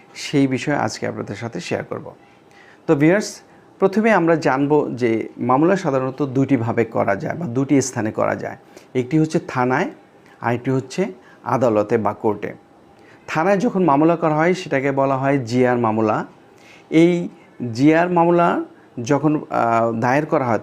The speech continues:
তখন কিন্তু একজন এজাহারকারীর পক্ষে রাষ্ট্রই সকল ভূমিকা পালন করে। অর্থাৎ রাষ্ট্রের নিয়োগকৃত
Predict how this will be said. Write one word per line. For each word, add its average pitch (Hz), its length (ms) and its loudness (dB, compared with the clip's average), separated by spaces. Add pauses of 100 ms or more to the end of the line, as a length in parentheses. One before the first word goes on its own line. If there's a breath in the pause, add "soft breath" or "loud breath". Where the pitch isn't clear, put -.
তখন 165 280 0
কিন্তু 165 380 -4
একজন 127 380 -2
এজাহারকারীর 139 760 0
পক্ষে 123 360 -4 (360 loud breath)
রাষ্ট্রই 135 540 0
সকল 131 340 0
ভূমিকা 113 380 0
পালন 107 300 -2
করে। 104 220 -4 (380 loud breath)
অর্থাৎ 156 240 0 (280 loud breath)
রাষ্ট্রের 147 640 0
নিয়োগকৃত 147 520 2